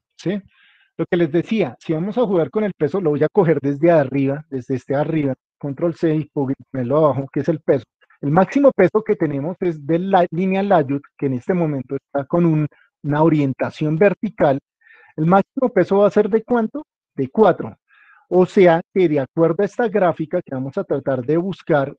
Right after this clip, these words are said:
¿sí? El máximo peso sería este. El siguiente en peso seguiría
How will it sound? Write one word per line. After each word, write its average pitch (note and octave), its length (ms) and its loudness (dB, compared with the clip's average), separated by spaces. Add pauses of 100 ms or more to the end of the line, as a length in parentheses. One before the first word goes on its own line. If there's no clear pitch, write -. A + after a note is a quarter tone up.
(440)
¿sí? D#3+ 280 -8 (460)
El D#3+ 140 -2
máximo F#3 420 0
peso F#3 260 0
sería C#3 360 0
este. - 340 -6 (360)
El D3+ 160 -6
siguiente F3+ 440 0
en G#3+ 80 4
peso A3 300 -2
seguiría D3+ 640 -4